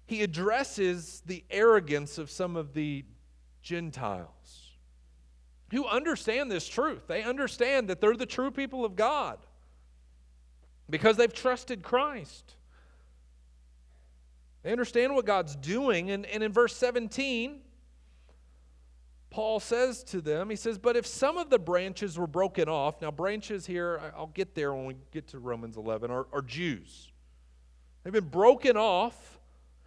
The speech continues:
and you, though a wild olive shoot, you're a weed, were grafted in among the others and now share in the nourishing root of the olive tree.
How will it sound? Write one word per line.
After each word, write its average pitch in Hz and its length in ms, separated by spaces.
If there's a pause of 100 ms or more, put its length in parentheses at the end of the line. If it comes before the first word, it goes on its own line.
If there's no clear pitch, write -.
(140)
and 190 240
you, 269 580
though 202 220
a 180 100
wild 208 640
olive 143 360
shoot, 190 360
you're 202 140
a 131 60
weed, 160 580 (1300)
were 180 160
grafted 208 640
in 233 300
among 202 480
the 190 180
others 180 420
and 180 160
now 214 220
share 208 340
in 196 60
the 185 80
nourishing 185 460
root 170 180
of 151 80
the 160 60
olive 185 360
tree. 147 360